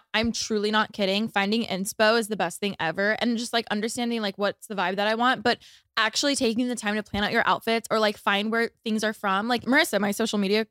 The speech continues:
coordinator, she has the Samsung. And so she'll use the Notes Assist app for, like,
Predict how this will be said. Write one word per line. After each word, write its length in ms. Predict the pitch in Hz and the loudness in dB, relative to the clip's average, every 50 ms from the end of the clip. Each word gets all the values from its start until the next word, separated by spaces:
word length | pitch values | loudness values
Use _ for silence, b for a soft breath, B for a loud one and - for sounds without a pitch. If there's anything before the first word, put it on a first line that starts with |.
| _ _ | _ _
coordinator, 360 | _ 269 220 240 247 262 262 | _ -2 0 0 2 2 2
she 320 | 262 - - 226 226 226 - - | 0 0 -2 0 0 0 -2 -2
has 360 | - 214 226 226 214 185 196 | 0 2 2 2 0 -4 -8
the 140 | - 185 214 | -8 -8 -6
Samsung. 500 | - 208 190 185 185 - 180 180 185 - | -4 -4 -4 -4 -4 -4 -4 -4 -4 -2
And 220 | - 208 214 202 202 | -2 -2 -2 0 -2
so 100 | - 220 | -2 -2
she'll 300 | 208 - - - 220 226 | -2 -2 0 0 0 0
use 380 | 226 202 208 202 214 202 208 | 0 0 0 0 0 -2 -2
the 100 | 196 220 | -2 0
Notes 240 | 220 220 196 196 - | 2 2 2 2 0
Assist 300 | 220 220 - 247 247 - - | -4 -2 -2 -4 -2 0 2
app 260 | 240 247 254 254 - | 2 2 2 0 0
for, 200 | - 226 208 202 | 0 2 2 4
like, 180 | 202 202 196 | 2 0 -2